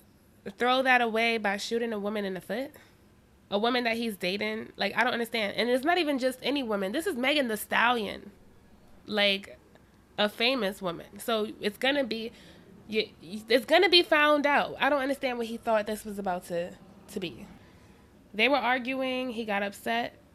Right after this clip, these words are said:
and he decided to shoot her. What the hell? I'm really, I'm honestly speechless. It's honestly, it's beyond me. I don't understand why he would shoot her.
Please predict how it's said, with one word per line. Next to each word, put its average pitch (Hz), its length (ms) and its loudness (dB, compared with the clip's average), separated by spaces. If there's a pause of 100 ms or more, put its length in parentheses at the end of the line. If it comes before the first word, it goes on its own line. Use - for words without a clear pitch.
(720)
and 208 240 0
he 226 100 -2
decided 202 420 -2
to 202 80 -6
shoot 233 200 -2
her. 208 200 -6 (540)
What 202 340 2
the 208 80 4
hell? 202 580 -2 (1000)
I'm 320 200 6
really, 311 260 0 (100)
I'm 294 200 0
honestly 285 440 -2
speechless. - 760 -8 (1120)
It's 233 220 -2 (100)
honestly, 214 500 -6 (240)
it's 302 220 0
beyond 226 640 -2
me. 175 260 -6 (760)
I 233 100 4
don't 247 100 0
understand 220 360 -4
why 202 100 -2
he 208 140 -4
would 185 100 -8
shoot 208 160 -6
her. 190 100 -6